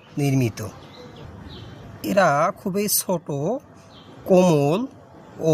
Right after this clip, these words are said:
পাতলা হয়। রং সাধারণত সাদা, তবে বাদামি বর্ণেরও হয়ে থাকে। মাশরুম সাধারণত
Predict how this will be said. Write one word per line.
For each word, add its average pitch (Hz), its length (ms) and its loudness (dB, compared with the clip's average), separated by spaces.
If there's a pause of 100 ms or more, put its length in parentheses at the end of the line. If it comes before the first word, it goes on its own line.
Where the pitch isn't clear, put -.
(140)
পাতলা 190 380 2
হয়। 104 220 -10 (1600)
রং 156 300 4 (440)
সাধারণত 185 640 0
সাদা, 131 440 0 (840)
তবে 143 320 4 (600)
বাদামি 147 480 2
বর্ণেরও 151 460 2 (720)
হয়ে 151 220 4
থাকে। 113 320 -6 (1900)
মাশরুম 160 760 0
সাধারণত 185 560 2